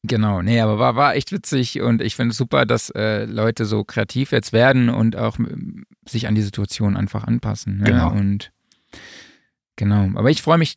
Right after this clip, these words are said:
Speaker 1: trotzdem darauf, euch dann auch live auf der Studioszene zu sehen, dann am dreißigsten und einunddreißigsten Oktober.
Speaker 2: Ja, das wär super.
Speaker 1: Genau, und jetzt, ähm,
Speaker 2: Ja.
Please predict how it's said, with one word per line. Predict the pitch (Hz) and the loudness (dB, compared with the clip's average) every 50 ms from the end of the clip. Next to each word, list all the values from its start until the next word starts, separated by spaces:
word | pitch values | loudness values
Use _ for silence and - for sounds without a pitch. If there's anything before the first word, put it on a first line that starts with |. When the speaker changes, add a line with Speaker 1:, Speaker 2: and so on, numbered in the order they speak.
| _ | _
Speaker 1:
trotzdem | - - - 147 156 - - 165 139 | -12 -4 -2 0 0 2 2 4 4
darauf, | 135 127 113 113 117 120 120 113 - - - | 4 4 4 4 6 6 4 4 2 -2 0
euch | 98 107 113 110 110 - | 2 4 4 4 2 2
dann | - 123 110 113 | 2 2 4 4
auch | 110 104 98 107 | 4 4 4 2
live | 104 104 110 110 - | 2 4 2 2 0
auf | - 113 - | -4 -6 -4
der | - 101 | -4 -4
Studioszene | - - 107 98 98 98 101 - - - - 101 95 95 92 92 98 - _ _ _ _ _ - | -2 -2 -2 0 0 0 0 -2 -4 -6 -4 -2 0 0 0 -2 -4 -6 _ _ _ _ _ -12
zu | - - 117 104 | -6 -2 -2 0
sehen, | 95 107 113 117 113 110 107 101 | 2 4 4 6 6 4 4 2
dann | 101 101 92 98 98 98 - | 0 0 0 0 0 0 0
am | 107 104 98 98 98 98 101 - _ | 0 0 2 2 2 2 0 -2 _
dreißigsten | - - 104 101 98 - 104 - - - 98 | -8 -4 -2 -2 -2 -2 -6 -6 -2 -2 0
und | 98 101 98 | 0 0 0
einunddreißigsten | 92 95 95 101 104 - - - - - - - - - - 101 95 95 92 - - - - - - - - - - - - - _ _ _ _ _ _ _ - | 0 0 0 -2 -2 -4 -6 -8 -8 -8 -10 -10 -10 -6 -2 0 0 0 -2 -4 -10 -18 -20 -20 -20 -20 -20 -18 -18 -20 -20 -20 _ _ _ _ _ _ _ -2
Oktober. | 131 117 - _ - - - _ _ _ - - 107 104 120 135 120 107 98 92 85 | 0 0 0 _ -10 -18 -18 _ _ _ -10 -2 0 2 4 4 4 2 2 2 2
Speaker 2:
Ja, | 98 90 - | 0 0 0
das | - 85 - - | 0 -2 0 0
wär | 92 85 | 0 0
super. | 82 82 80 - - - - - _ _ _ - - - _ _ _ _ _ _ _ _ - - | 0 -2 -2 -4 -6 -6 -8 -18 _ _ _ -20 -20 -20 _ _ _ _ _ _ _ _ -12 -8
Speaker 1:
Genau, | 107 107 101 110 117 131 131 107 101 | -6 -4 -2 0 2 2 2 0 0
und | - 117 113 113 101 | -2 -2 0 2 2
jetzt, | 98 98 107 - - - - - - | 2 2 0 -2 -6 -10 -10 -8 -2
ähm, | 117 127 131 131 127 127 123 127 123 - _ _ _ _ _ _ _ _ _ _ _ _ _ _ - | 2 4 6 6 6 4 2 0 -2 -6 _ _ _ _ _ _ _ _ _ _ _ _ _ _ -2
Speaker 2:
Ja. | 104 - | -2 -2